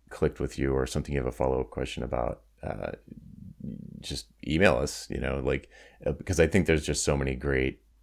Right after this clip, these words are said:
examples in this story that we can apply to our own much more intangible service businesses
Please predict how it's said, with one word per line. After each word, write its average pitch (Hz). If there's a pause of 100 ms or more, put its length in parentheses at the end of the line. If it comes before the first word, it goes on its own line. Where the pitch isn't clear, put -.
examples 67 (280)
in 80
this 73
story 65
that 67
we -
can 71
apply 69
to 69
our 69
own 69 (400)
much 87
more 78
intangible 73
service 69
businesses 64